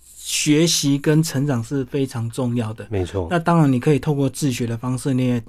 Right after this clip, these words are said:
Speaker 1: 可以透过像你们这种培训公司的一些安排。
Speaker 2: 对。
Speaker 1: 嗯，帮他找他适合的路。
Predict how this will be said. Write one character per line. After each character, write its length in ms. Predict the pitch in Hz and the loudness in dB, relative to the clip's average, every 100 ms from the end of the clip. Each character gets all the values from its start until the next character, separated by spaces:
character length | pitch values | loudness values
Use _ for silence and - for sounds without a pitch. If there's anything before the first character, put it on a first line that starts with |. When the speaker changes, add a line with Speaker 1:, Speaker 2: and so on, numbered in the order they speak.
| - | -2
Speaker 1:
可 140 | 151 | 0
以 80 | 131 | 0
透 180 | 143 135 | 0 0
过 140 | 139 | 0
像 180 | 143 131 | 2 2
你 60 | |
们 100 | 110 | 0
这 80 | 120 | 0
种 160 | 131 113 | -4 -4
培 160 | 127 | -6
训 180 | 120 131 | -4 -2
公 200 | 120 120 | 0 0
司 160 | 120 123 | -2 -4
的 120 | 120 | -4
一 80 | 117 | -4
些 120 | 131 | -6
安 280 | - 127 131 | -8 -6 -8
排。 220 | - 113 - _ _ - | -10 -16 -20 _ _ -4
Speaker 2:
对。 200 | 92 85 - - - | -4 -4 -14 -20 -8
Speaker 1:
嗯， 140 | 123 110 - - | -8 -8 -12 -6
帮 160 | 156 | -2
他 80 | 151 | 0
找 220 | 143 127 | 0 -2
他 120 | 123 139 | -2 -2
适 240 | - 135 | -4 -2
合 80 | 117 | -2
的 120 | 113 | -4
路。 180 | 120 | -6